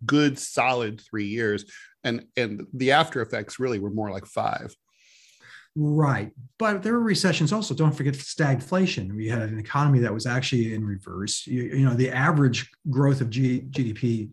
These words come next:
Speaker 2: uh, gr-, gross domestic product, back in the early seventies was, like, two percent. Everyone thought that was great.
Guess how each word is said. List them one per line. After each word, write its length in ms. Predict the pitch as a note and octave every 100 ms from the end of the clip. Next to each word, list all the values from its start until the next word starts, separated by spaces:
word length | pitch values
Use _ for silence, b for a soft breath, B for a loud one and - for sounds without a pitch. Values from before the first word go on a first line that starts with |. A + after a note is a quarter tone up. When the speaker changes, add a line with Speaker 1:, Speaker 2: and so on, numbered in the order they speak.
| C3+
Speaker 2:
uh, 120 | A2+
gr-, 320 | - - A#2
gross 480 | C#3 C3 A#2 - -
domestic 340 | B2 A#2 - -
product, 420 | E3+ F#3+ B2 A#2+ B B B B
back 240 | D3 C#3 C#3
in 60 |
the 120 | B2
early 300 | A#2+ D#3+ A3
seventies 420 | C#3+ B2 A2 A#2+ C3
was, 140 | C3
like, 160 | C#3 C3+
two 160 | E3
percent. 400 | D#3+ C#3+ A#3+ - - _ _ _ _ _ _ -
Everyone 200 | C3+ D3+
thought 140 | D3 C3+
that 120 | D#3
was 100 | C3
great. 800 | G#2+ A2+ A2+ C#3+ B3+ F#2 D#2+ -